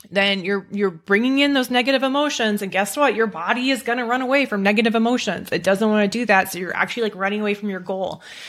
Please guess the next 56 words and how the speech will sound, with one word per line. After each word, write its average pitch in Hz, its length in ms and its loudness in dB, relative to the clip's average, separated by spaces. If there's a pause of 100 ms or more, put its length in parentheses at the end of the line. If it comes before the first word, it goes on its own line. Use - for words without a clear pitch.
(200)
Instead, 247 560 2
again, 220 300 4
this 185 140 -2
is 180 100 -6
why 156 120 2
it's 156 120 -2
so 196 380 2
important, 214 760 -2 (220)
right? 196 400 2 (640)
It's 185 100 -10
so 190 220 2
important 220 520 0
to 196 120 -8
remind 170 340 -2
ourselves 165 460 0
that 160 120 -6
it's 151 120 -6
okay 156 240 -2
to 185 80 0
sit 202 140 -2
on 233 100 2
the 285 60 4
bench 285 300 2
sometimes, 269 800 -2
right? 196 480 -2
And 175 140 -8
we're 180 80 -4
gonna 165 180 0
keep 180 280 -4
moving 233 280 0
towards 254 380 0
what 208 140 0
we 202 80 -2
positively 214 640 0
want 220 200 2
in 240 140 0
our 254 100 2
life. 208 320 2
Me, 165 200 -4
it's 170 320 -4
inhabiting. 185 800 0
For 185 120 -6
you, 196 220 0
it's 202 100 -4
gonna 185 160 0
be 175 80 -2
whatever 170 400 -2
positive 180 480 0
feeling 196 680 2
or 180 200 -4
result 180 340 -4
you 190 120 2
want 175 160 -2
in 175 100 -4
your 160 140 -4
life. 180 420 0